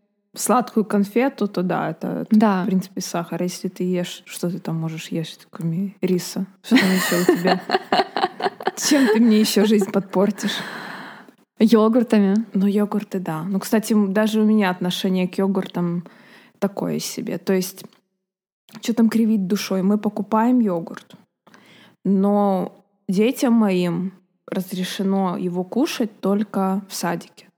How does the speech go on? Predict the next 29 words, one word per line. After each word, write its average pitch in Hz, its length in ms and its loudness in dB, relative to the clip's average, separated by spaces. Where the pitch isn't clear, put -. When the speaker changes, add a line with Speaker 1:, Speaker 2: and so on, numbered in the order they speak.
Speaker 2:
М. 202 200 4
Speaker 1:
То 214 60 4
есть 214 180 2
я 240 120 4
им 214 140 6
даю 254 240 4
по 349 80 2
баночке 320 600 0
вот 277 160 -4
этой 262 200 -4
вот 254 160 -2
маленькой 247 520 2
с - 40 -8
собой 208 400 0
на 202 160 0
ланч. 185 420 -6
Я 226 120 2
понимаю, 233 400 4
что 208 220 -2
они 208 420 2
дозу 196 300 2
сахара 196 460 -2
получили, 190 640 0
но 208 140 4
они 233 340 6
её 214 80 4
там 208 220 2
и 202 60 2
выбегают. 180 680 -2